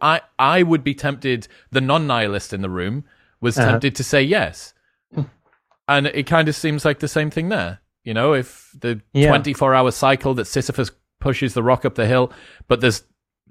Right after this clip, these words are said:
Speaker 1: three seconds as the rock lands back in front of him and he takes sac-, satisfaction as he begins pushing it off, maybe that is
Speaker 2: Yeah.
Speaker 1: worth it.
Speaker 2: Yeah, I, I would be interested to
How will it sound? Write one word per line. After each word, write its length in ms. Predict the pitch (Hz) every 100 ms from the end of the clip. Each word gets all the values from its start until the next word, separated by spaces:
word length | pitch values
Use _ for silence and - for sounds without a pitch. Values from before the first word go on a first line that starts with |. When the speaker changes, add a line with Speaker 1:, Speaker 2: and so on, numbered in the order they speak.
| _
Speaker 1:
three 240 | - 143
seconds 720 | - 135 135 123 110 117 - - _ _ _ -
as 140 | 107
the 80 | 120
rock 260 | 123 120
lands 360 | 123 120 123 117
back 240 | 127 117 117
in 60 |
front 200 | 117 135
of 80 | 135
him 160 | 117 107
and 60 |
he 80 | 110
takes 280 | 113 120 -
sac-, 360 | - 110 - -
satisfaction 640 | 135 104 - 127 120 113
as 80 | 104
he 80 | 110
begins 300 | 113 113 -
pushing 320 | 120 113 113
it 100 | 143
off, 240 | 135 -
maybe 200 | - 139
that 120 | 156 190
is 100 | 127
Speaker 2:
Yeah. 100 | 117
Speaker 1:
worth 160 | -
it. 100 | 82 _ _ _ _ _ _ _ _ _ _ _ _ _ _ _ _ _ -
Speaker 2:
Yeah, 200 | 151 139
I, 220 | 135 139
I 40 |
would 200 | 143 151
be 120 | 151
interested 340 | 147 165 -
to 60 | 135